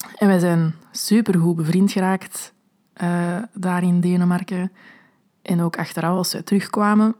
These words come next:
zijn wij ook nog heel lang goed bevriend geweest.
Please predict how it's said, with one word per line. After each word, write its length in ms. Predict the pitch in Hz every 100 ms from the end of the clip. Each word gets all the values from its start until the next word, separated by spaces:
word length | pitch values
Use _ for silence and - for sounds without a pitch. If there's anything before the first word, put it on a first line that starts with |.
| _ _ -
zijn 300 | 202 170 160
wij 120 | 156
ook 140 | 180
nog 140 | 220 165
heel 260 | 165 214
lang 260 | 202 208 208 170
goed 180 | 185 202
bevriend 400 | 180 185 226 233
geweest. 680 | 233 247 269 - - -